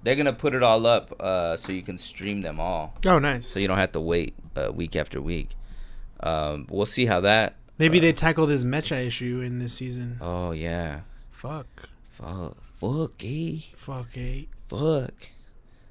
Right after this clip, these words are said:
Speaker 1: Um, and then Hantified. Try to, try to be as clear as you can about your theme and your title.
Speaker 2: <laughs>
Speaker 1: Um, is, uh, got a green light from Netflix. They got a cast. The way that was written up just cracked me up. That,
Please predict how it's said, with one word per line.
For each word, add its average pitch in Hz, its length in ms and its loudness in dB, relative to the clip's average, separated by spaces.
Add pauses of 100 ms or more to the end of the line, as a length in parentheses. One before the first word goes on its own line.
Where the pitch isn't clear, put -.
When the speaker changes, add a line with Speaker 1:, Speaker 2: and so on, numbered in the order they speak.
(140)
Speaker 1:
Um, 85 540 0
and 87 160 -4
then 76 160 -2
Hantified. 82 800 -4 (420)
Try 85 220 0
to, 80 260 0 (520)
try 101 140 -2
to 101 80 2
be 98 180 2
as 82 200 -2
clear 101 300 -2
as 92 100 -2
you 80 60 -8
can 98 280 -2
about 82 220 -2
your 78 140 -4
theme 101 420 -4
and 80 140 -4
your 82 180 -8
title. 95 480 -4 (220)
Speaker 2:
<laughs> 170 580 4
Speaker 1:
Um, 80 680 0 (200)
is, 71 520 -8 (180)
uh, - 200 -8 (100)
got 80 160 -6
a 80 40 -6
green 90 280 -4
light 80 200 -2
from 80 220 -6
Netflix. 85 540 -2
They - 60 -6
got 76 120 -4
a 64 60 -8
cast. - 600 -4 (540)
The 117 120 8
way 160 180 10
that 196 140 8
was 117 140 2
written 117 280 4
up 113 320 4
just - 220 -6
cracked - 360 2
me 80 160 -2
up. 80 240 0
That, 82 240 2